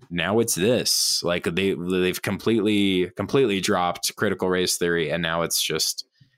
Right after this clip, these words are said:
it's, it's trans kids. It's literally trans kids, but it, it's not just trans kids. It's the existence of transgender people in general.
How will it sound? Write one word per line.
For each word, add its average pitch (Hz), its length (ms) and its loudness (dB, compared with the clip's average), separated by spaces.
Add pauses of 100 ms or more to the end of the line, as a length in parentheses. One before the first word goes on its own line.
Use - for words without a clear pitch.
(120)
it's, - 300 -4
it's - 180 -2
trans 104 640 -2
kids. - 500 -4
It's - 240 -2
literally 120 320 4
trans 110 280 0
kids, 104 180 0
but 123 160 2
it, 135 100 2
it's 151 200 0
not 156 240 2
just 123 160 0
trans 107 260 0
kids. 98 220 0
It's 98 160 0
the 110 100 2
existence 101 460 -2
of 90 100 -6
transgender 87 880 -2
people 92 340 -2
in 82 140 -4
general. 76 500 -4